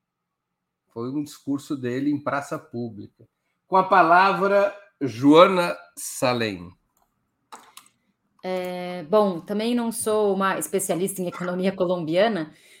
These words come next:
Speaker 2: mas concordo com a Ju que o cenário econômico da Colômbia não é tão diferente do Brasil na sua inserção internacional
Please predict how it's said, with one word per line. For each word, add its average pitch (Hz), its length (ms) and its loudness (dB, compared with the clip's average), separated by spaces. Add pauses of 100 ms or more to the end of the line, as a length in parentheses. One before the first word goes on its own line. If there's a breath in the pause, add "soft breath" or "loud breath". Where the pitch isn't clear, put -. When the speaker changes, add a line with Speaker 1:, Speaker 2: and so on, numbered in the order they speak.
(120)
Speaker 2:
mas 226 440 2
concordo 214 580 -2
com 220 260 -6
a 190 100 0
Ju 226 340 -2
que 214 240 -2
o 196 80 0
cenário 196 600 2
econômico 185 520 -4
da 185 100 -2
Colômbia 220 340 0
não 254 80 2
é 269 220 -2
tão 277 260 6
diferente 220 480 -4
do 185 80 -8
Brasil 185 400 0
na 247 140 0
sua 254 180 -4
inserção 226 520 -4
internacional 208 880 -2